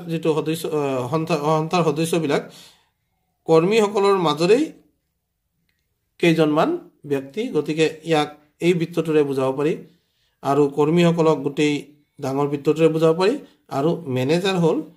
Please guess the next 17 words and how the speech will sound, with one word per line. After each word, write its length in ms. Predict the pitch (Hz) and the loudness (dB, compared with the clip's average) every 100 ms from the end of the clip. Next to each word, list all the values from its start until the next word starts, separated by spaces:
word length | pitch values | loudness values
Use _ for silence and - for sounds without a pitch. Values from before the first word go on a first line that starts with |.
| _ | _
তেওঁলোকৰ 440 | - 147 147 143 143 | -4 -2 0 0 -2
লগত 300 | 131 127 220 - - | -2 -2 -2 -4 -10
সম্পৰ্ক 420 | 139 139 151 156 170 | -8 -2 -2 0 -4
আছে 240 | 143 - 185 | -6 -4 -4
যদিও 280 | 180 226 359 370 - | -2 -2 -4 -6 -12
দূৰৰ 320 | 147 160 185 175 | -2 4 4 4
সম্পৰ্ক 360 | 160 143 143 214 277 - - _ | 2 -2 -2 -2 -2 -4 -20 _
থকা 260 | - 156 196 - - _ _ - | -6 -2 -2 -4 -16 _ _ -2
এই 100 | 185 | -2
বৃত্তটোৱে 440 | 151 - 143 180 277 | -2 -6 -4 -2 -2
বুজাব। 320 | 156 120 82 - _ _ _ _ _ _ - | -4 -6 -8 -14 _ _ _ _ _ _ -4
তো 60 | 180 | -2
এনেধৰণে 440 | 170 202 214 226 233 | 2 4 6 4 4
তোমালোকে 300 | 226 214 208 | 4 4 2
যুক্তি 380 | 170 170 175 196 196 - _ - | 0 -6 -4 -4 -4 -10 _ -10
আগবঢ়াই, 460 | 156 170 160 170 165 - - 143 | -6 -2 0 2 -2 -6 -18 -10
যুক্তিৰে 420 | 160 - 180 | -8 -4 2